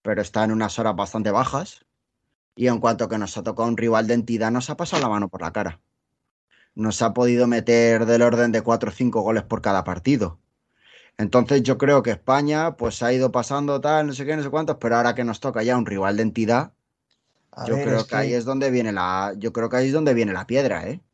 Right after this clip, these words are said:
Speaker 2: realmente de todos los equipos con los que se ha jugado hasta ahora, ninguno era bueno en ataque.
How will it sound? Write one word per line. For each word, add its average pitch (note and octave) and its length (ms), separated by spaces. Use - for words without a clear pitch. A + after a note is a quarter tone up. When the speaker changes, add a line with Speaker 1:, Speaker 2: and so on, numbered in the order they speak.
Speaker 2:
realmente C3+ 680
de D#3 140
todos D#3+ 520
los E3 160
equipos D#3 360
con D3 140
los C#3+ 120
que C#3+ 140
se C3+ 100
ha C3 60
jugado D3 400
hasta C#3 240
ahora, C#3 320
ninguno D#3 640
era D3+ 220
bueno C#3+ 260
en C3+ 80
ataque. C3+ 580